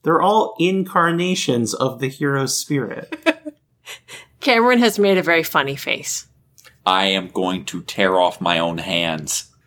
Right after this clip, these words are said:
Speaker 1: It's like how the prince is, is, uh, is an incarnation of the king, but only when he becomes the king.
Speaker 3: Excuse me? What the fuck does that mean?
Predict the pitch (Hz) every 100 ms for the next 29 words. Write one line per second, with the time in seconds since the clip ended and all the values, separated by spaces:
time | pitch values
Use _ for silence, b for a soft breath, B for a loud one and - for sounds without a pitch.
0 | _ 160 160 196 202 202 190 175 160 -
1 | - 190 170 147 - - 139 127 - -
2 | - 127 127 117 113 120 120 117 113 113
3 | 113 110 113 117 - 120 113 120 - 113
4 | 110 101 101 - 131 107 98 95 107 110
5 | 110 110 107 107 120 - - - - -
6 | - 87 - - 139 139 208 262 359 -
7 | - _ _ - - 202 - 294 - 262
8 | 247 - 277 359 480 214 180 101 - -